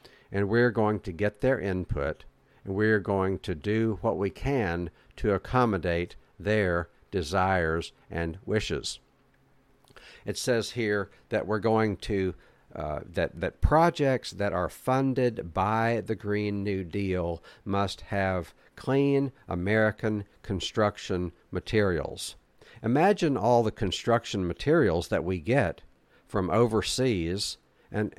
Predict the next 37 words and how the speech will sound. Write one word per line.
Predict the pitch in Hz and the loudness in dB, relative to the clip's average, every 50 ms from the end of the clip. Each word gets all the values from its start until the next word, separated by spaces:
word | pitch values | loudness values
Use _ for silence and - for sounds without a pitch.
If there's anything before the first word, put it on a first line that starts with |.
| - - - - | -16 -16 -8 -2
or | 98 101 104 98 98 92 85 82 - - | 0 2 2 4 4 2 2 0 -2 -6
south | - - - 120 117 110 | -6 0 2 2 2 2
of | - 117 98 | 0 -4 -6
the | 104 | -4
border, | 87 98 101 98 95 92 92 95 90 | 0 2 2 2 2 2 2 0 0
north | 82 104 127 135 - - | 2 2 4 4 2 0
of | 113 98 | -2 -4
the | 92 | -2
border. | 87 98 95 95 90 90 92 87 - - - - - - | 0 2 2 2 2 0 -2 -4 -6 -12 -20 -20 -10 -2
We | 107 117 123 | 0 2 2
have | 127 123 101 82 85 | 4 2 2 2 0
no | 98 107 120 135 147 151 | 2 4 4 6 6 6
way | 143 127 123 117 113 110 | 6 4 4 4 4 4
of | 98 76 | 2 0
knowing | 87 90 98 110 123 117 95 82 76 76 85 95 98 - - - _ _ _ _ _ _ _ _ - | 0 0 2 4 4 4 2 2 0 -2 -4 -6 -8 -10 -18 -20 _ _ _ _ _ _ _ _ 2
what | 127 123 117 | 4 4 6
is | 113 98 - | 4 4 2
in | - - 120 127 131 127 113 | 0 2 2 2 2 2 2
those | 101 98 98 101 - | 4 4 2 2 0
materials | - 101 - - 151 170 160 139 123 117 107 - | -4 -6 -2 0 2 4 4 6 4 4 2 0
because | - 110 - - 113 101 - | -4 -4 0 0 0 0 0
anything | - 127 156 196 208 190 - - 95 92 90 92 90 87 87 - _ _ _ _ _ - - - - | -2 0 2 2 2 0 0 0 2 2 2 2 0 -2 -4 -6 _ _ _ _ _ -20 -20 -16 -6
that | - 104 98 | -4 -2 0
is | 101 90 - | 0 -2 0
not | 113 110 120 135 143 139 - - _ _ _ | 0 2 2 2 2 0 -2 -6 _ _ _
inside | 107 92 90 90 85 - - 127 135 131 131 131 127 117 - _ _ | -4 -2 -2 -2 -2 0 2 2 4 4 4 2 0 -2 -6 _ _
the | - 82 | -8 -6
United | 82 85 85 101 113 127 127 123 120 117 117 - _ _ | -4 -2 0 0 2 2 4 4 2 2 -2 -8 _ _
States | - - - - 107 104 107 107 101 - | -12 -6 -2 2 4 4 4 4 2 -2
is | - 101 98 - | -6 -8 -8 -4
harder | - - 104 104 98 104 98 | 0 2 2 4 4 2 0
to | - - | 0 -2
monitor. | 101 92 92 95 90 87 85 - - - 69 - - - - - _ _ _ _ _ _ _ _ - - - - - | -2 0 2 2 2 0 -2 -4 -6 -8 -8 -8 -10 -16 -20 -20 _ _ _ _ _ _ _ _ -20 -20 -20 -8 -2
Anything | 117 143 170 180 160 - - 123 120 120 110 | 2 4 4 4 4 2 2 2 2 2 2
that | 98 92 | 2 0
is | 87 82 - | -2 -2 -2
not | - 117 127 135 131 127 - | 0 2 4 4 2 2 -2